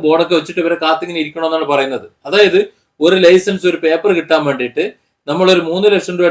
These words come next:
ഡെപ്പോസിറ്റ് കൊടുത്ത് ഒരു മാസത്തേക്ക് ഏതെങ്കിലും ഒരു പി ഡി എ വാടകയ്ക്ക് എടുത്ത് ആ ഒരു മാസത്തെ വാടക കഴിഞ്ഞിട്ട് അത് ഒഴിവാക്കി കൊടുത്താൽ പൈസ നഷ്ടം വന്ന്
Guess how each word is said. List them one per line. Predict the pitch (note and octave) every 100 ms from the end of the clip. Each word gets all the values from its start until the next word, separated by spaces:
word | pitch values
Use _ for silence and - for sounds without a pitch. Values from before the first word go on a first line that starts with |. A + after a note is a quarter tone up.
| D3+
ഡെപ്പോസിറ്റ് | D3 F3 F3 E3+
കൊടുത്ത് | C3+ A#2+ C#3+ F3+ _ _ -
ഒരു | D3 F#3+ A3
മാസത്തേക്ക് | F#3+ F3 F3+ F3 E3 E3
ഏതെങ്കിലും | E3 F#3+ G3 F#3
ഒരു | E3+
പി | D3+
ഡി | D#3
എ | D3+
വാടകയ്ക്ക് | C#3 D3 E3+ C#3+
എടുത്ത് | B2 - F3+ - _ -
ആ | E3+ F#3
ഒരു | F#3 G3
മാസത്തെ | F#3+ - F3+ E3+
വാടക | D#3+ F3 F3
കഴിഞ്ഞിട്ട് | E3 D#3+ E3
അത് | D3+
ഒഴിവാക്കി | C#3+ F3 E3+ E3+
കൊടുത്താൽ | C#3+ C#3 D#3 C#3+
പൈസ | C#3 D3+ F#3
നഷ്ടം | D#3 D#3 D3
വന്ന് | C#3+